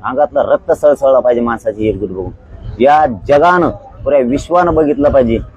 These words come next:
मराठ्यांचं आंदोलन म्हणजे काय, इतकं शांततेत,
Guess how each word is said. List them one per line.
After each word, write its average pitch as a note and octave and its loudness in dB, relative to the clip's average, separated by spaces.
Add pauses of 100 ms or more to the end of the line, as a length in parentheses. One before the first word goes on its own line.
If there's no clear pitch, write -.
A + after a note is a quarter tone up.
(280)
मराठ्यांचं D3 0
आंदोलन D3 2
म्हणजे B2+ 2
काय, F2 -2 (360)
इतकं D#3 0
शांततेत, D#3+ 2